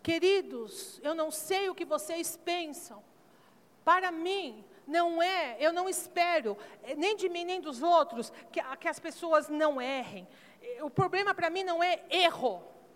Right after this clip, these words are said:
O problema para mim é o que a gente faz depois do erro. Entende isso? A gente bate o pé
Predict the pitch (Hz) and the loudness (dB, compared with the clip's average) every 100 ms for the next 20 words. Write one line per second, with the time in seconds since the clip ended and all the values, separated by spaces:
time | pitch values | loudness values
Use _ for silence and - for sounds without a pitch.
0 | - - _ _ _ _ _ _ _ - | -20 -20 _ _ _ _ _ _ _ -16
1 | 294 302 339 320 269 277 339 285 247 247 | -10 -4 -4 -4 -6 -4 -4 -4 -4 -6
2 | 240 339 349 285 277 262 - 240 226 233 | -6 -4 -2 -2 -8 -12 -6 -6 -6 -10
3 | 226 202 180 185 175 - - - _ _ | -8 -8 -8 -14 -14 -16 -20 -20 _ _
4 | _ _ _ _ _ _ _ _ _ _ | _ _ _ _ _ _ _ _ _ _
5 | _ _ _ _ _ _ _ _ - 277 | _ _ _ _ _ _ _ _ -6 2
6 | 359 349 381 392 440 - - - - - | 2 4 4 4 2 -4 -10 -18 -20 -20
7 | - - - - 240 330 370 330 254 240 | -20 -20 -16 -2 2 2 2 -4 -8 -2
8 | - 466 - - - 277 359 | 0 0 -4 -4 4 4 4